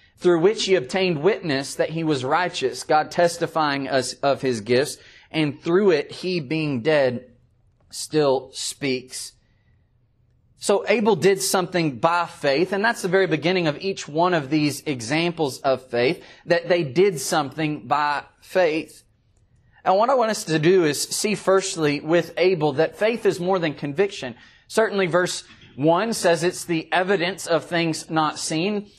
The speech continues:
Verse six says that without faith it's impossible to please God because he who comes to him must believe that he is. It's a conviction in verse three of the fact that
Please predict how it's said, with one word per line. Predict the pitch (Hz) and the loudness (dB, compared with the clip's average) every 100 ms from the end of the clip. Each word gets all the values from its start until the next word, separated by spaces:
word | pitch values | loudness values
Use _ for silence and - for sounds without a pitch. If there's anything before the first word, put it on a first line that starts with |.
| - | 0
Verse | 170 165 - | 0 0 -6
six | - 170 190 185 - | -6 0 0 0 -10
says | - 185 165 160 - - - | -2 2 2 0 -12 -20 -4
that | 156 165 | -2 2
without | 170 175 170 | 2 2 0
faith | - 180 180 | 2 2 0
it's | 175 170 | -6 -4
impossible | 160 - 175 - 160 | -4 0 0 2 0
to | 156 | 0
please | 156 180 170 156 | 0 0 0 2
God | 165 175 | 2 2
because | 165 - 156 | -2 0 0
he | - 180 | 0 -2
who | 160 156 | -2 -2
comes | 175 180 175 | -2 -2 -4
to | 165 | -2
him | 165 175 | -2 0
must | 165 156 | 0 0
believe | 160 156 165 151 | -2 0 0 0
that | 165 151 | 0 0
he | 143 170 | 0 2
is. | 196 147 160 - - _ _ _ _ _ | 2 0 -4 -14 -20 _ _ _ _ _
It's | - 165 185 | -4 -2 -2
a | |
conviction | 185 165 143 180 185 208 190 | -2 -2 0 0 0 0 2
in | 160 | 2
verse | 151 156 - | 2 0 -2
three | - 156 165 202 | -4 0 0 2
of | 170 131 | 0 0
the | |
fact | 135 165 170 180 - | -4 0 0 -2 -2
that | 151 151 | -2 -2